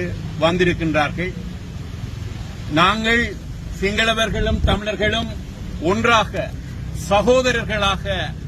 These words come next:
வாழ நினைத்த காலம் ஒன்று இருந்தது. இந்த இனக்கலவரத்தின் பொழுது எண்பத்தி மூன்றாம் ஆண்டு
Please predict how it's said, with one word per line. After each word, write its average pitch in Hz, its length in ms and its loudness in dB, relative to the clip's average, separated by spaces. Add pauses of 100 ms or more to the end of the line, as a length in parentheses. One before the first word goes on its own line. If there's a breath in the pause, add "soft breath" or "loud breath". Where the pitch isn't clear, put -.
(140)
வாழ 202 260 6 (120)
நினைத்த 214 500 -2 (380)
காலம் 226 460 2
ஒன்று 208 180 -2
இருந்தது. 185 440 0 (760)
இந்த 202 220 2 (320)
இனக்கலவரத்தின் 220 960 0
பொழுது 214 360 0 (580)
எண்பத்தி 226 480 2
மூன்றாம் 214 500 0
ஆண்டு 208 300 2